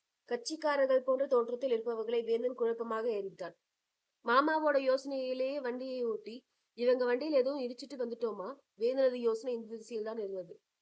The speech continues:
அதற்குள் மீண்டும் ஒரு முறை அதிகாரமாக, "இறங்குனேன்னு சொல்றேன் நம்மள" என தன் கையில் இருந்த நீண்ட குச்சியால் காரை ஒருவன் வேகமாக தட்டி,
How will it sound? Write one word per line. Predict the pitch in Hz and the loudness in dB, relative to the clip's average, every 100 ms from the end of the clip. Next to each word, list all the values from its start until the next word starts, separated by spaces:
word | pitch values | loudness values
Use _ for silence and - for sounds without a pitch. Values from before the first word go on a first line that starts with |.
| _ _ _ _ | _ _ _ _
அதற்குள் | - 247 254 311 233 _ _ _ | -2 -2 -2 -4 -6 _ _ _
மீண்டும் | - 320 330 | -4 -2 0
ஒரு | 294 277 | 0 0
முறை | 269 277 | 2 2
அதிகாரமாக, | 240 247 254 240 233 233 233 - - | 2 2 2 2 2 0 -2 -6 -2
"இறங்குனேன்னு | 226 294 311 311 | 2 2 0 -2
சொல்றேன் | 320 262 254 247 | -2 -2 0 0
நம்மள" | 240 247 240 156 _ _ _ _ _ | -2 -2 -4 -6 _ _ _ _ _
என | - 226 | -2 -2
தன் | 226 220 226 | 0 -4 -2
கையில் | 240 233 277 | -2 -2 -2
இருந்த | 277 269 240 | -2 0 0
நீண்ட | 240 285 254 | 2 2 0
குச்சியால் | 247 - 269 240 | 0 -6 -2 0
காரை | 233 220 247 247 | 2 2 6 6
ஒருவன் | 233 226 | 6 4
வேகமாக | 214 214 226 220 226 | 0 -2 -2 -2 -4
தட்டி, | 226 226 277 233 | -8 -10 -12 -12